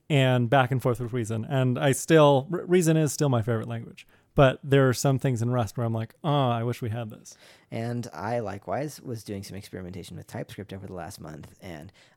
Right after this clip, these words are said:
Speaker 2: I love Reason. I'm s-, we're still using it as our primary language, but I was kinda like, "Oh, there are some things that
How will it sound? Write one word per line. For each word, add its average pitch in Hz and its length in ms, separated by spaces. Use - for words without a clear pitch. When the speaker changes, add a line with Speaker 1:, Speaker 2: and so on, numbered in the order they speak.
Speaker 2:
I 92 120
love 92 280
Reason. 104 340
I'm 92 200
s-, - 180
we're 95 120
still 90 200
using 90 320
it 87 180
as 92 140
our 87 120
primary 92 360
language, 95 460
but 101 180
I 127 120
was 127 100
kinda 151 180
like, 151 260
"Oh, 180 380
there 113 160
are 123 60
some 135 200
things 135 500
that 110 340